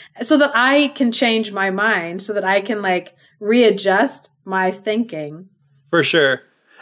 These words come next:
Speaker 2: And it's easier to do nowadays than it was back then, 'cause you think
Speaker 1: Oh,
Speaker 2: of been
Speaker 1: yeah.
Speaker 2: like, oh, like,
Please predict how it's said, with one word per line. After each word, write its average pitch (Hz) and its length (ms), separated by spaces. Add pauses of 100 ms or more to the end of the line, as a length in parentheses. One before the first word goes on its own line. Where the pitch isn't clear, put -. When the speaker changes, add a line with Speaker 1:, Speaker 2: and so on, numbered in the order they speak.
(100)
Speaker 2:
And 269 100
it's 277 160
easier 240 300
to 180 120
do 196 140
nowadays 156 500
than 143 120
it 143 120
was 139 260
back 135 360
then, 139 260
'cause 139 100
you 165 80
think 269 160
Speaker 1:
Oh, 233 60
Speaker 2:
of 190 60
been 143 120
Speaker 1:
yeah. 135 40
Speaker 2:
like, 139 180
oh, 185 160
like, 156 300